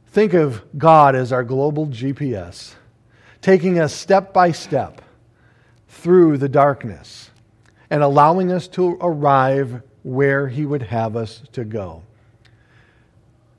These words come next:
That's the only assurity I can give you in this next year. Hopefully, it'll be a good year, and that's what I'm praying for, that God does a great work here and am-, amongst us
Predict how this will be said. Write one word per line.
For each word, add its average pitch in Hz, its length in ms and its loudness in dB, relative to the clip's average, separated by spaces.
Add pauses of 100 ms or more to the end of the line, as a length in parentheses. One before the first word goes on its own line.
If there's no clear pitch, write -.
(200)
That's 202 200 0
the 220 120 -4
only 214 240 0
assurity 185 580 2
I 156 140 2
can 165 200 -6
give 165 220 0
you 135 160 -4
in 135 100 -4
this 139 200 -6
next 147 320 -6
year. 139 380 -6 (680)
Hopefully, 180 600 2 (400)
it'll 208 140 2
be 220 160 2
a - 20 -2
good 180 240 4
year, 131 320 -6 (240)
and 165 120 -2
that's 180 180 4
what 190 100 2
I'm 202 140 2
praying 277 320 -4
for, - 360 -8 (480)
that 151 180 0
God 180 280 6
does 180 300 4
a 180 140 -2
great 165 380 0
work 139 420 -4 (120)
here 160 300 0
and 156 140 -4
am-, 143 240 -6
amongst 147 460 -4
us 151 360 0